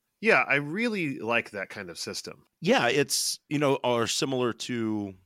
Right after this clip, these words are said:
Speaker 2: Secret of Mana, kind of, you know,
Speaker 1: That's,
Speaker 2: where
Speaker 1: that's exactly what I was thinking about.
Speaker 2: But I think it's kinda done better here, you know?
Speaker 1: Yeah. Well, it feels, uh, more intuitive here.
Speaker 2: Sure, sure. And, I
Speaker 1: And,
Speaker 2: mean, you're
Speaker 1: and
Speaker 2: not charging it up, you know?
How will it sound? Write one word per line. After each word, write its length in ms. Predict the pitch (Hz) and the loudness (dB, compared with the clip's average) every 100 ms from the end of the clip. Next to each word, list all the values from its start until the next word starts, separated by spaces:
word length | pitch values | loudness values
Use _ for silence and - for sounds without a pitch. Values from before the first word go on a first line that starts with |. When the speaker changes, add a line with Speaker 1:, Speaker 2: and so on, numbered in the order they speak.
| _ | _
Speaker 2:
Secret 400 | - - 131 127 | -8 -6 -2 -2
of 80 | 107 | -2
Mana, 360 | 101 107 120 123 | 0 0 0 -2
kind 320 | 127 131 131 | -2 -2 -2
of, 360 | 135 131 - - | -2 -4 -18 -12
you 140 | 123 | -6
know, 300 | 127 131 131 - | -2 -2 -2 4
Speaker 1:
That's, 240 | 147 92 | 4 4
Speaker 2:
where 160 | 92 85 | -2 0
Speaker 1:
that's 160 | 156 143 | -2 -2
exactly 420 | 113 127 123 120 | 2 2 4 2
what 80 | 110 | 0
I 40 | |
was 120 | 101 | -2
thinking 280 | 98 92 98 | -6 -10 -10
about. 280 | 90 - - _ _ | -10 -12 -18 _ _
Speaker 2:
But 80 | 113 | 2
I 80 | 123 | 2
think 240 | - 165 | 0 -2
it's 320 | 113 - - - _ - | -2 -4 -8 -18 _ -6
kinda 180 | 127 110 | -4 -2
done 220 | 92 104 | 0 0
better 300 | 90 101 95 | 0 -4 -4
here, 420 | 80 - 92 80 - _ | -6 -6 -6 -8 -14 _
you 160 | 101 | -10
know? 160 | 92 95 | -6 -2
Speaker 1:
Yeah. 240 | 190 113 80 _ _ | 2 2 0 _ _
Well, 140 | 151 143 | 2 2
it 100 | 135 | 2
feels, 280 | 196 185 151 | 2 4 4
uh, 220 | 135 120 | 4 4
more 180 | 127 117 | 2 0
intuitive 560 | - - 135 110 92 | -4 -4 -2 -2 -4
here. 300 | 98 - - _ - | -10 -14 -18 _ -6
Speaker 2:
Sure, 320 | - 196 - | 2 4 4
sure. 180 | - 123 | 2 2
And, 140 | 101 | 4
I 60 | 135 | 4
Speaker 1:
And, 60 | 120 | 4
Speaker 2:
mean, 60 | 117 | 4
you're 60 | |
Speaker 1:
and 80 | 156 | 4
Speaker 2:
not 140 | 98 - - | 2 -4 -8
charging 580 | - - 131 123 95 101 | -2 4 4 4 0 0
it 100 | 92 | 0
up, 240 | 101 64 85 | 0 -2 -8
you 80 | 82 | -8
know? 180 | 87 | -8